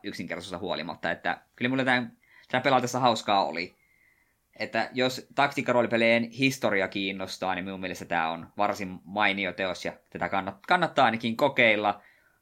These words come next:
Ja samoin, jos et ole taktiikkaroolipelejä ikinä ennen pelannut, niin tää on siinä mielessä aika pehmeä laskeutuminen, koska kuten sanottu, ju-, jos joku, joku vaikka Disgaea ja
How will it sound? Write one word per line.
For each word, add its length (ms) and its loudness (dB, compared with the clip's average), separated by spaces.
Ja 120 4
samoin, 300 2
jos 300 -6
et 180 2
ole 60 -4
taktiikkaroolipelejä 580 2
ikinä 320 2
ennen 320 -2
pelannut, 1000 2
niin 220 -8
tää 220 4
on 140 -2
siinä 220 2
mielessä 400 -4
aika 220 0
pehmeä 580 2
laskeutuminen, 640 -2
koska 200 -6
kuten 180 -2
sanottu, 300 0
ju-, 340 -6
jos 140 -8
joku, 260 -2
joku 120 -2
vaikka 160 0
Disgaea 420 4
ja 200 4